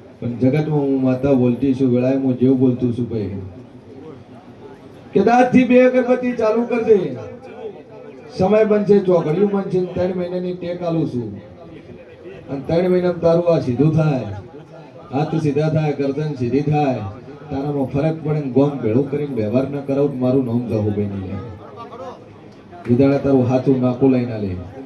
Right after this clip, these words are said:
કે આ વાત ને દેહી આટલે આ વાતો કરી છે. દુનિયાની શિગોતર માતાએ પણ શિગોતર માતા વળજીએ હાસી, હાસી, હાસી આવું હું સીએન ભવાની જહુભાઈ કહું છું.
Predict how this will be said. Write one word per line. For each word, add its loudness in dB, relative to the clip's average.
કે -10
આ -2
વાત 0
ને -2
દેહી 2
આટલે -4
આ -2
વાતો -2
કરી -2
છે. -4
દુનિયાની -2
શિગોતર 2
માતાએ 0
પણ -2
શિગોતર -4
માતા -4
વળજીએ 0
હાસી, -4
હાસી, -4
હાસી -6
આવું -2
હું -4
સીએન -6
ભવાની -2
જહુભાઈ -4
કહું -8
છું. -14